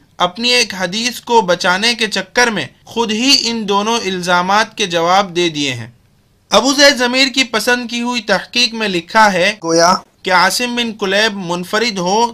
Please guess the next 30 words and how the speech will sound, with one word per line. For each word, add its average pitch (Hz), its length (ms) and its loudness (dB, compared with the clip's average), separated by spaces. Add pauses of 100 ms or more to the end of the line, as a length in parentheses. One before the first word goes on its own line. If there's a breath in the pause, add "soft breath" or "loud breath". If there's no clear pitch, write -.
(120)
تو 196 120 -4 (120)
کوئی 208 240 -2
گھبرانے 170 480 -4
کی 202 140 -8
بات 175 340 -2
نہیں، 202 300 -2 (800 soft breath)
اس 214 120 -2
سے 262 180 2 (100)
حدیث 220 320 -2
ضعیف 196 400 -4
نہیں 202 300 -2
ہوتی، 147 340 -6 (560 soft breath)
اور 247 220 6
نہ 226 220 4
ہی 262 220 2
سفیان 240 540 2
الثوری 220 540 2
کے 220 280 2 (320)
عن 233 160 -2
سے 262 200 0
روایت 208 460 4
کرنے 208 300 0
سے 240 280 0
کسی 208 260 -6
حدیث 196 420 -4
پر 196 160 -2
کوئی 190 180 -6
فرق 180 320 -4
پڑتا 127 380 -2
ہے۔ - 120 -20